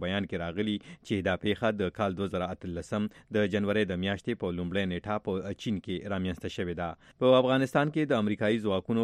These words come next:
کمانډر جنرال نیکلسن د خپل عسکر په وژل کېدو د غم څرګندونه کړې او د پیښې ښکار عسکرو د کورنو سره د غم رازۍ اظهار کړې. که څه هم د دغه برید کوونکو تفصیلات نه دي ورکړل شوي، خو یاد ولسوالي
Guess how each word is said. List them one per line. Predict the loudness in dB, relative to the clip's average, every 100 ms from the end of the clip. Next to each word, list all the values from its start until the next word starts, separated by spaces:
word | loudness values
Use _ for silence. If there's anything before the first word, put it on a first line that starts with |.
| 0
کمانډر | -2 -2 0 0 -2 -8 -4
جنرال | 2 2 2 -2
نیکلسن | -2 -4 -2 -2 -2 -6 -2 2
د | 2
خپل | 4 2 2 -2
عسکر | -8 -2 0 0 -2 -2 6
په | 6 6
وژل | 4 2 0
کېدو | -2 0 2 2 -2 _ 4
د | 6 6 2 -2 4
غم | 4 2 -4 -6
څرګندونه | -2 -2 0 0 0 -2
کړې | -2 -2 -6 _ -18 -6
او | -2 0
د | -2 0
پیښې | -2 -4 -4
ښکار | -2 0
عسکرو | -2 -2 0 0 -2 -12 0
د | 4 4 2
کورنو | 2 2 2 2
سره | 0 2
د | 0
غم | 0 0
رازۍ | 0 0 -2
اظهار | -2 -2 -2 -2 -4 -2
کړې. | -2 -2 -6 -10 0
که | 2
څه | 4 2
هم | 2 2
د | 4 4
دغه | 4 4 4
برید | 0 -4
کوونکو | 0 0 0 -4
تفصیلات | -4 -4 0 0 0 -2
نه | 0
دي | 0
ورکړل | -2 -4 -2
شوي، | -2 0 -2 -6 -16
خو | -2 0 2
یاد | 0 0 -2
ولسوالي | -2 -4 -4 -2